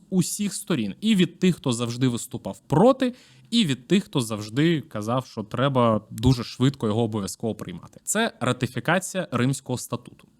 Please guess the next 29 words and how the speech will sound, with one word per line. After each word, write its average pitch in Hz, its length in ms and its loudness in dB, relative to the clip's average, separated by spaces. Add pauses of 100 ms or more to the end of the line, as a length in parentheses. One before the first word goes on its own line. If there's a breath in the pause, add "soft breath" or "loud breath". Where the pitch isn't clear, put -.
(240)
Тут - 400 0
десятисекундна 123 960 2
пауза, 139 400 2
щоб - 180 -10
ви 113 100 0
підписались 113 640 -2
на 113 60 0
мій 107 120 2
Telegram-канал, 113 760 2
тому 147 200 4
що - 160 -8
я 147 140 2
там 143 160 0
проводив 143 560 4
опитування, 240 560 4
чи - 200 -6
цікаво 165 460 2
вам 117 180 2
було 107 220 0
би 110 180 -2 (300 loud breath)
розібрати, 139 720 4
що - 240 -4
таке 120 260 -4
Римський 110 340 -2
статут 220 460 0
і 151 80 4
навіщо 131 440 0
його 123 140 2
ратифікувати. - 720 -4